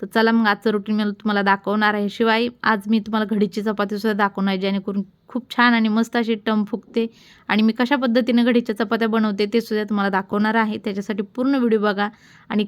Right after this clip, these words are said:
जर कोणी चॅनल नवीन असेल तर पटकन चॅनल सबस्क्राईब करा, बेल नोटिफिकेशन on करा, जेणेकरून माझे दररोज व्हिडिओ तुम्हाला बघायला भेटतील. ठीक आहे, चला मग सुरुवात करूया. तर सुरुवात झालेली आहे सकाळपासून. सकाळचे जे काम असतात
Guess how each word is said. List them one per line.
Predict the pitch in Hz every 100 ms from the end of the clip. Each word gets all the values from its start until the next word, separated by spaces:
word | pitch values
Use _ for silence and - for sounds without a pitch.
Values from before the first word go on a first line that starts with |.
| 202
जर | 233 269
कोणी | 269 247
चॅनल | 247 226 220
नवीन | 220 226 240
असेल | 226 226
तर | 220
पटकन | 214 - 240
चॅनल | 226 214 208
सबस्क्राईब | 208 202 - 233
करा, | 233 226
बेल | 220 226
नोटिफिकेशन | 226 233 - 240 226
on | 208
करा, | 202 208
जेणेकरून | 202 202 196 202
माझे | 202 190
दररोज | 202 214
व्हिडिओ | 226 226 196
तुम्हाला | 190 180
बघायला | 180 180 220
भेटतील. | 196 170 - 180
ठीक | 220 240
आहे, | 240 _ - - - - -
चला | 247 233
मग | 233
सुरुवात | 233 233 214 208
करूया. | 220 208 233 _ _ _ _ 240
तर | 233 233
सुरुवात | 262 285 277
झालेली | 262 240 247
आहे | 262
सकाळपासून. | 254 240 226 247 233
सकाळचे | 226 220 220 220 226
जे | 220
काम | 220 214 214
असतात | 214 226